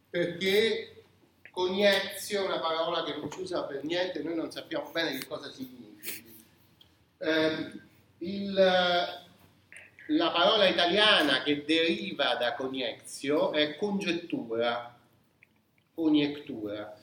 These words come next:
Congettura significa pensare, proporre una possibile soluzione, un possibile inquadramento di una situazione. La mia congettura è che oggi,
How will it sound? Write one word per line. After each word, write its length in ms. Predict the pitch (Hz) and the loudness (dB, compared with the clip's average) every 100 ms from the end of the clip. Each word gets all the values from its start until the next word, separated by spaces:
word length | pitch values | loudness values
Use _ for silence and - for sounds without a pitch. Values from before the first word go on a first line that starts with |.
| - _ _ | -20 _ _
Congettura 640 | 202 196 196 214 269 240 190 | 0 0 0 0 2 2 2
significa 1160 | 185 185 190 160 143 - 165 196 220 - - _ _ | 0 -2 0 0 0 0 0 0 -2 -8 -16 _ _
pensare, 1200 | 214 226 220 - 226 170 139 131 143 170 - - - _ | -2 -2 -2 2 6 6 4 2 0 0 -4 -10 -20 _
proporre 760 | 175 175 175 196 170 143 143 160 | 0 0 2 2 2 2 0 0
una 260 | 165 160 | 0 -2
possibile 1300 | 165 165 - - 240 208 156 151 139 127 117 113 - _ _ - _ _ - | -2 -6 -6 -4 -4 -4 -4 -2 -2 -4 -6 -8 -14 _ _ -20 _ _ -12
soluzione, 720 | - 160 156 156 214 196 160 | 0 2 2 0 0 0 2
un 220 | 147 151 | 2 0
possibile 640 | 185 - - 240 190 165 | -4 -6 -6 -4 0 2
inquadramento 920 | 151 151 160 151 156 151 151 147 151 156 | 2 2 0 2 2 4 2 2 0 0
di 60 | |
una 160 | 151 147 | 2 2
situazione. 800 | 151 151 139 - - 101 98 101 _ _ - | -2 -8 -8 -8 -10 -10 -12 -16 _ _ -10
La 120 | 147 | -4
mia 200 | 151 208 165 | 2 2 2
congettura 1200 | 208 208 208 240 - - 165 135 143 160 170 175 | 0 -4 -2 -4 -6 -10 -6 -2 2 2 2 0
è 220 | 151 - | -6 -10
che 600 | - 185 185 175 156 - - _ _ _ _ - | -4 0 2 2 -2 -8 -18 _ _ _ _ -4
oggi, 1040 | 175 185 185 123 127 147 139 127 120 - | 2 4 4 2 -2 0 0 0 -4 -8